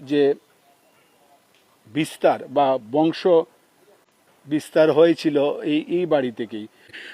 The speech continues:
আম-, আমরা আগেও বলেছি, এখনও বলছি, বারবার আমরা একটি কথা বলি যে আমাদের কোনো কথা, নিজস্ব কোনো কথা থাকে না।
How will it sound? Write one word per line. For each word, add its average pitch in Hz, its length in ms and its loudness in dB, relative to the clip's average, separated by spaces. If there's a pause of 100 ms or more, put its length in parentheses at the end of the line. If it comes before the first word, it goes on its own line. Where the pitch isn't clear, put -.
আম-, 165 300 2
আমরা 175 340 6 (140)
আগেও 185 220 10
বলেছি, 196 460 8
এখনও 190 340 2
বলছি, 190 320 0
বারবার 175 520 4
আমরা 190 180 0
একটি - 180 -4 (100)
কথা 180 180 2
বলি 165 220 4
যে 170 140 6 (520)
আমাদের 196 300 6 (100)
কোনো 202 140 2 (120)
কথা, 165 220 2 (180)
নিজস্ব 165 360 2
কোনো 196 200 -2 (120)
কথা 160 240 -2
থাকে 123 300 -2
না। 107 140 -14